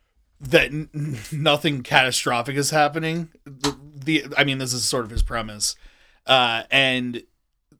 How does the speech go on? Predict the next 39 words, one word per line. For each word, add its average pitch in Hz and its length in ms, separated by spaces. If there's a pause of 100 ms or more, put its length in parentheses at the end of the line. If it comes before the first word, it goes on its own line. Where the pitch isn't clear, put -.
(120)
that 143 280
people 143 280
don't 135 160
really 123 220
know 117 140
what 110 120
he's 113 140
actually 107 320
doing. 101 520
I 123 120
mean, 123 180
like, 117 260
you 131 60
know, 123 160
there's, 131 380
when, 139 420 (180)
I 143 80
think 160 300
if, - 360 (220)
if 139 140
Jess 180 220
is 156 100
able 151 160
to 143 100
make 131 200
the 123 120
argument 113 520
that, 113 200
like, 107 380 (500)
you 127 120
know, 117 160
what 127 300
he's 147 220
doing 131 300
in 120 100
office 120 400
is, 117 180
is 123 260
actively 117 920